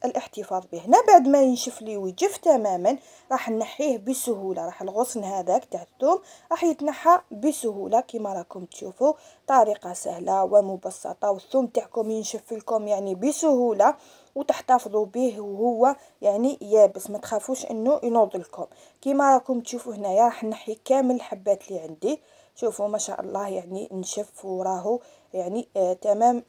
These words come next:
التمام. كما راكم تشوفوا هنا هذه الحبة يعني ما شاء الله كبيرة، راح نحيهم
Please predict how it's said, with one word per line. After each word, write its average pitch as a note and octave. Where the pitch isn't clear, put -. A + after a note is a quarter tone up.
التمام. E3
كما A3+
راكم G#3
تشوفوا -
هنا G3+
هذه F#3+
الحبة F#3
يعني F3
ما G3
شاء A#3+
الله G3+
كبيرة، G3+
راح A#3+
نحيهم G#3+